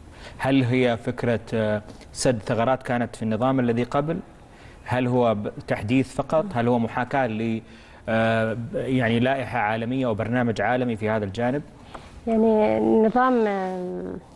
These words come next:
Speaker 2: آه، حماية الطفل، آه، هو أكثر شمولية ودقة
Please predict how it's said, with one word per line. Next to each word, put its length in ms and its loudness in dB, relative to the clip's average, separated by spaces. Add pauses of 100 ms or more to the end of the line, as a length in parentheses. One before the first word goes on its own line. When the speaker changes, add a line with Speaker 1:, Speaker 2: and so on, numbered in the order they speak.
(320)
Speaker 2:
آه، 280 -4
حماية 380 4
الطفل، 520 2 (760)
آه، 200 0 (100)
هو 240 6 (380)
أكثر 320 -2
شمولية 640 6
ودقة 460 0